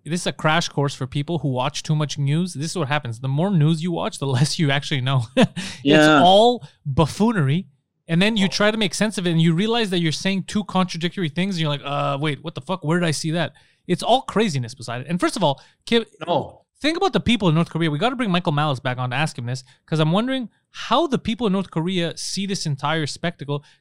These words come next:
Speaker 1: 'cause they believe in, right, they believe that this guy doesn't even go to the bathroom, right?
Speaker 2: Yeah, yeah.
Speaker 1: So no matter what you say, they're gonna be like, "Oh, I heard Kim's dead." I mean, like, yeah, the guy doesn't take any shits.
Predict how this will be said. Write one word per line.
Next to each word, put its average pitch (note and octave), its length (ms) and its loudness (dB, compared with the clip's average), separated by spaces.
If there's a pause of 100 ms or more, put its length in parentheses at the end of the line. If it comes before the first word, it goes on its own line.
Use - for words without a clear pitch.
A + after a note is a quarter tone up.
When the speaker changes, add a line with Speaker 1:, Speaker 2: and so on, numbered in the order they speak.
Speaker 1:
'cause E3+ 160 -2
they C#4 140 4
believe A#3+ 320 2
in, E3+ 80 0 (300)
right, F3 180 0
they F#3+ 80 0
believe G#3 320 0
that E3 140 -2
this E3+ 100 -6
guy F3+ 100 -2
doesn't F3 160 0
even D#3+ 100 4
go D#3+ 60 0
to D3 60 0
the A#2+ 120 -4
bathroom, C3 280 0
right? E3+ 140 -4 (580)
Speaker 2:
Yeah, E3+ 140 6
yeah. F#3 360 6
Speaker 1:
So - 160 2
no A3+ 140 6
matter D#4+ 200 4
what C4+ 180 2
you A3 100 0
say, G3+ 400 4
they're E3 180 0
gonna D#3 160 4
be E3 140 4
like, D3 240 0 (340)
"Oh, E3+ 160 4
I D3+ 140 4
heard D3+ 360 2
Kim's D3+ 280 2
dead." D3 240 2
I - 20 -2
mean, D#3+ 140 0
like, F3+ 100 0
yeah, C4+ 100 4
the D#3+ 80 2
guy G#3+ 140 2
doesn't G3+ 180 0
take G3+ 120 0
any G3 140 2
shits. - 380 -8